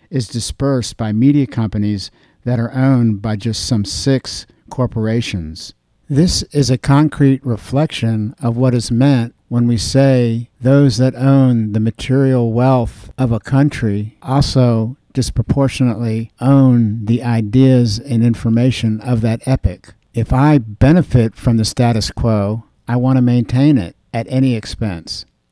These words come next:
The gross wealth inequality of our country and in the world, as well as all of these f-, foreign policy reflections that we've been discussing tonight,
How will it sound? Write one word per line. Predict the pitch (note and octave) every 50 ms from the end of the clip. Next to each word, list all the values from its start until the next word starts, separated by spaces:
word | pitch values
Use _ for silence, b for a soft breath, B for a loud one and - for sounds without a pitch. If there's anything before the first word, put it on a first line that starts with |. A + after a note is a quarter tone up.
| _ _ -
The | - C3+
gross | G#2+ A2+ C3 C#3 D3+ E3 D#3+ - - - - - _ _ _ _ _ _ -
wealth | B2+ C3+ C#3+ D3 - -
inequality | C3+ C3 B2+ - - B2+ B2+ C3 C3 C3 B2+ B2+ B2 B2+ A#2+ A#2 - _ _ _ _ _ _ -
of | B2+ B2 A#2
our | A2+ G#2+
country | G#2 - A#2+ C3 C#3 - - C#3+ D3 D3+ D3 C#3+ C#3+ - _ -
and | A#2+ A#2+ A#2
in | A#2+ A#2
the | A2 G#2+
world, | G#2 A2 A#2+ C3+ C#4+ B3+ A#2+ A2 G#2 G2 - - _ _ -
as | - C#3+ C3 A2+ A2 A2+
well | B2 C3+ D3 D#3 D3 C#3 C#3 -
as | C#3 B2+ B2+ A2 -
all | C#3+ C#3+ C#3+ D3+
of | D3+ C3+
these | C3+ C#3 A#2 - -
f-, | - - - - _
foreign | - - - C#3+ C#3 C3+ C3 A#2+
policy | - - C#3 D#3 E3 D3 - - C#3+ C3
reflections | A2 A2+ A2 - - B2+ B2 B2 - - B2+ B2 A#2 -
that | C3 -
we've | B2+ C3 A2+
been | C3 B2
discussing | A2+ A2 G#2+ - - - C3+ B2+ - B2+ B2
tonight, | G#2 - A2+ A2 A#2 C3 B2+ G#2+ G2+